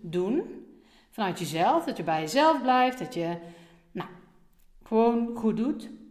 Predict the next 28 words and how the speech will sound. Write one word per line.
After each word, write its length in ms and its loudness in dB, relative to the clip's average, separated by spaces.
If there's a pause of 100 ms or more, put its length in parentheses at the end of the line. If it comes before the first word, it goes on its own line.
(880)
<laughs> 120 -4 (160)
Ja, 420 2
ik 320 -14
denk 160 0
dat 140 -2
jullie 180 -2
wel 160 -2
snappen 340 -2
wat 140 -2
ik 120 -10
daarmee 320 -2
bedoel. 400 -4 (440)
Als 140 -6
je 80 0
gewoon 160 4
heel 320 6
erg 280 0 (640)
bij 200 4
jezelf 340 4
blijft, 260 2
je 80 -2
eigen 420 6
gedrag 300 2
bepaalt, 420 -2
daar 240 6
tevreden 480 0
over 240 -2
bent, 240 -6